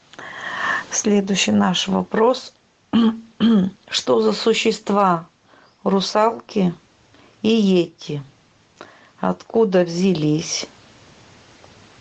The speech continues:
И для чего они?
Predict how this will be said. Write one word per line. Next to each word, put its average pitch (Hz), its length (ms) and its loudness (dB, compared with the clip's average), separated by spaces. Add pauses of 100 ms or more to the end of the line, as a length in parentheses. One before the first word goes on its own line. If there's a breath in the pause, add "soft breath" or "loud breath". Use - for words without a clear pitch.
(1080 loud breath)
И 214 120 0
для 220 220 0
чего 175 460 0
они? 165 380 0